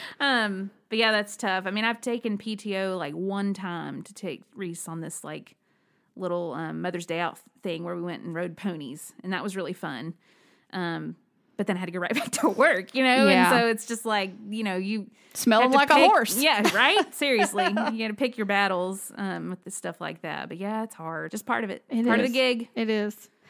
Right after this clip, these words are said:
Speaker 2: I think we've already talked about this, but we kinda talked about what we love about it. Like, that it does give, I think for me,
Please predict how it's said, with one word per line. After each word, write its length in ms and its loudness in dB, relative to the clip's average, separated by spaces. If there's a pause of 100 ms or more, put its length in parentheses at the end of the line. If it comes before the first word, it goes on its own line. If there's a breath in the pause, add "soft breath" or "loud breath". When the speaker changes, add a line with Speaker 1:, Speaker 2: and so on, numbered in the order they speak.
(200 loud breath)
Speaker 2:
I 80 2
think 160 2
we've 100 4
already 160 6
talked 220 2
about 180 0
this, 160 -4
but 80 -4
we 80 -2
kinda 180 2
talked 200 0
about 200 2
what 140 2
we 80 0
love 200 0
about 280 0
it. 160 -4 (160)
Like, 160 0
that 140 2
it 100 -2
does 280 0
give, 460 -4 (360 soft breath)
I 60 0
think 180 2
for 100 0
me, 560 0